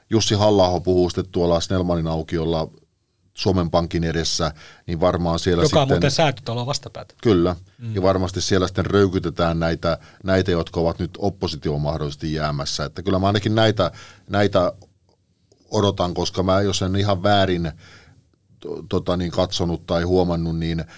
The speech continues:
Speaker 1: nämä tietysti nämä pääpukarit, jotka ovat nyt menossa hallitusneuvotteluihin, he, hehän eivät puhu. Tietysti porvarit eivät nyt muutenkaan tuppaa niin hirveästi vappupuheita pitämään.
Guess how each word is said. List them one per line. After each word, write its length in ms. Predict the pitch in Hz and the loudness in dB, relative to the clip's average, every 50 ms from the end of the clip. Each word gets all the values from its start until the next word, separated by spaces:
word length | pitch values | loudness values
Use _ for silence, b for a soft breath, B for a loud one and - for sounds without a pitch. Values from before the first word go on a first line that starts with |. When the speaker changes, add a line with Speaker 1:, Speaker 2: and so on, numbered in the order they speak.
| B B | B B
Speaker 1:
nämä 200 | 95 92 95 92 | 0 0 0 2
tietysti 280 | 92 95 92 90 - 90 | 2 0 -2 -2 -2 -4
nämä 200 | 90 90 92 87 | -2 0 0 0
pääpukarit, 600 | - 101 98 95 95 95 87 - 87 80 80 - | 2 2 2 2 2 0 -2 -2 -4 -4 -4 -6
jotka 240 | 82 78 - - 82 | -8 -10 -8 -6 -6
ovat 180 | 82 78 - | -6 -4 -6
nyt 120 | 87 80 - | -8 -8 -6
menossa 540 | 87 82 82 82 - - - 85 78 76 - - - - | -6 -6 -6 -6 -4 -4 -2 -2 -2 -2 -6 -10 -18 -16
hallitusneuvotteluihin, 1200 | 90 90 92 92 90 76 87 82 - 92 92 90 85 82 - - 80 73 73 78 80 80 78 78 | -8 -4 0 0 0 -2 -2 -6 -4 -2 -2 -2 -2 -4 -6 -6 -8 -8 -6 -6 -6 -8 -8 -6
he, 240 | 82 87 87 90 95 101 | -6 -4 -4 -4 -4 -4
hehän 220 | 90 85 82 82 | -4 -4 -4 -4
eivät 240 | 80 76 71 73 - - | -6 -6 -8 -8 -10 -10
puhu. 320 | - 80 78 80 76 - - - - | -12 -10 -8 -6 -8 -8 -10 -16 -20
Tietysti 280 | - _ - - - | -14 _ -10 -10 -10
porvarit 460 | 80 - 101 101 98 92 92 87 80 85 | -2 0 2 2 4 2 2 0 0 -2
eivät 220 | 82 85 82 - | -4 -4 -4 -4
nyt 100 | 98 92 | -2 0
muutenkaan 520 | 92 90 82 87 82 76 85 82 80 76 B B B B B B B - - _ - _ _ _ _ | 0 0 0 -2 -4 -2 -4 -2 -2 -4 B B B B B B B -20 -20 _ -20 _ _ _ _
tuppaa 360 | 95 85 - - 85 82 82 | -8 -8 -6 -4 -2 -2 0
niin 160 | 82 82 85 | 0 -2 0
hirveästi 440 | 92 87 85 82 80 76 - 92 80 | 0 0 0 0 -2 -4 -4 -4 -2
vappupuheita 600 | 87 82 - 95 82 - 80 80 82 78 73 82 | -2 -2 -2 -4 -6 -4 -4 -4 -4 -4 -6 -6
pitämään. 640 | - 85 78 - 85 76 78 78 73 73 76 73 | -8 -8 -6 -6 -4 -4 -4 -4 -4 -4 -6 -8